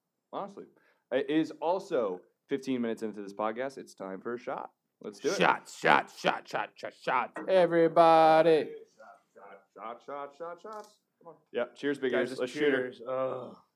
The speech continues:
Speaker 1: Oh, I got
Speaker 3: Shot's
Speaker 1: some
Speaker 3: not gonna go down well.
Speaker 2: All right,
Speaker 1: Well,
Speaker 2: let's knock her back, dude. I need to start feeling it.
Speaker 3: Yeah, Connor just spilled half a shot.
Speaker 2: oh Like frickin' water, dude.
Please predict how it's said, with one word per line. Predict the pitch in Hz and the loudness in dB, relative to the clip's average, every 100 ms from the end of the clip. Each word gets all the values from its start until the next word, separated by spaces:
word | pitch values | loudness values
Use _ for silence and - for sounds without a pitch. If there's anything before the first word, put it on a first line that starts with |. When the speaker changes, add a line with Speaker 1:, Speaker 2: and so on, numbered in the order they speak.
| - | -8
Speaker 1:
Oh, | 113 | -6
I | |
got | 107 | -4
Speaker 3:
Shot's | 123 120 - | -4 -4 -6
Speaker 1:
some | 123 | -8
Speaker 3:
not | 113 110 | -8 -8
gonna | 107 | -12
go | 104 | -12
down | 104 104 | -10 -12
well. | 101 101 - - 120 | -14 -14 -16 -6 0
Speaker 2:
All | 151 | 2
right, | 156 | 4
Speaker 1:
Well, | 156 | 2
Speaker 2:
let's | 156 | -2
knock | 175 175 175 | 0 0 -2
her | |
back, | 165 165 190 185 - | -4 0 2 0 -4
dude. | 143 | -6
I | 151 | -4
need | 175 | -6
to | 147 | -10
start | 147 147 123 | -6 -6 -6
feeling | 143 165 151 | -10 -10 -8
it. | 113 104 _ _ _ _ _ _ _ _ _ _ _ | -12 -18 _ _ _ _ _ _ _ _ _ _ _
Speaker 3:
Yeah, | 98 92 - | -20 -20 -20
Connor | 101 92 | -20 -20
just | 90 | -20
spilled | _ 87 85 _ _ 113 _ _ | _ -20 -20 _ _ _ _ _
half | 90 82 | -20 _
a | 85 | _
shot. | _ 85 _ _ _ _ _ _ _ _ _ _ _ _ _ _ _ _ _ _ _ _ _ _ _ _ _ _ _ - - _ _ - - - - - - | _ -20 _ _ _ _ _ _ _ _ _ _ _ _ _ _ _ _ _ _ _ _ _ _ _ _ _ _ _ -20 -20 _ _ -8 -4 -2 -4 -6 -8
Speaker 2:
oh | - - - - - - _ _ - | -10 -12 -20 -20 -20 -20 _ _ -20
Like | 87 - - | -20 -18 -14
frickin' | 123 78 78 | -10 -8 -6
water, | 95 98 104 98 | -4 -2 -2 -4
dude. | 87 90 90 87 | -4 -4 -4 -6